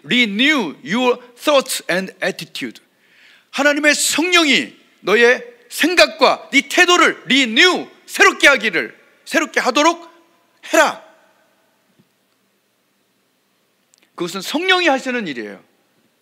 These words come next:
예. 기도와 말씀 속에 있을 때 성령이 오셔갖고 내가 사람에게 묶이고 재물에게 묶일 때 하나님께 다시 묶기에, 눈물 흘리며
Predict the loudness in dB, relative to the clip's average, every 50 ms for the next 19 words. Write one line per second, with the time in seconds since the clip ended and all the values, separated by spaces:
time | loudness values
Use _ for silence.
0 | _ _ _ _ _ _ _ _ _ _ _ _ _ _ _ _ _ _ _ _
1 | _ -20 -20 -20 -20 -20 _ _ _ _ _ _ -4 -2 0 2 2 2 4 4
2 | 4 2 2 0 -2 -6 -6 -6 -4 -2 -2 -2 -2 -4 -2 0 0 0 0 -2
3 | -12 -8 -4 0 0 2 2 2 2 2 2 2 0 0 0 0 0 0 0 0
4 | 0 0 -2 -2 -2 -2 -8 -20 _ _ _ -2 0 2 4 2 2 0 -2 -8
5 | -6 0 2 4 4 4 4 4 4 4 2 2 0 -6 -8 -6 -4 -2 -2 -2
6 | -4 -8 -14 _ -2 -2 0 2 2 2 2 4 2 0 -2 -4 -8 -10 -8 -4
7 | -2 -2 -2 -2 -4 -8 -16 _ _ _ _ _ _ _ _ _ _ _ _ -20
8 | -12 -4 2 4 6 6 6 6 4 4 2 4 4 4 4 4 2 0 0 -4
9 | -4 0 0 2 2 0 -4 -8 -18 _ _ _ _ _ _ -4 -4 -2 2 4
10 | 4 6 6 4 4 4 2 2 2 0 0